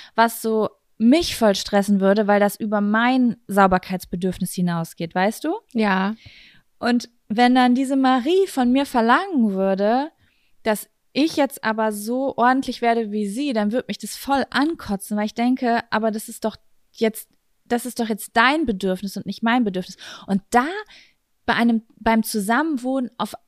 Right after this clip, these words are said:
Speaker 1: einen Nenner kommen, sodass beide Menschen damit glücklich sind, das ist nicht, also, und das gerne machen, das ist nicht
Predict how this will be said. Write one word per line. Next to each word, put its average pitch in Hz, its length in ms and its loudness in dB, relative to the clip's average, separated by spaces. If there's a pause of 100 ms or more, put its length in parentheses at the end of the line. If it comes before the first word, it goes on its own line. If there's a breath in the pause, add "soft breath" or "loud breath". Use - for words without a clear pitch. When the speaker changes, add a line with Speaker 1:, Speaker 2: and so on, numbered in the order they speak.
(120)
Speaker 1:
einen 202 300 -2
Nenner 262 340 2
kommen, 208 300 0
sodass 185 280 0 (100)
beide 320 400 -4
Menschen 247 960 0 (560)
damit 208 320 2
glücklich 220 580 -2
sind, 220 380 -4
das 208 180 -8
ist - 240 -6
nicht, 349 460 -6
also, 233 260 0
und 226 380 -2
das 214 180 -2
gerne 247 340 4
machen, 196 300 -2
das 202 180 -2
ist - 340 -10 (360)
nicht 320 220 -4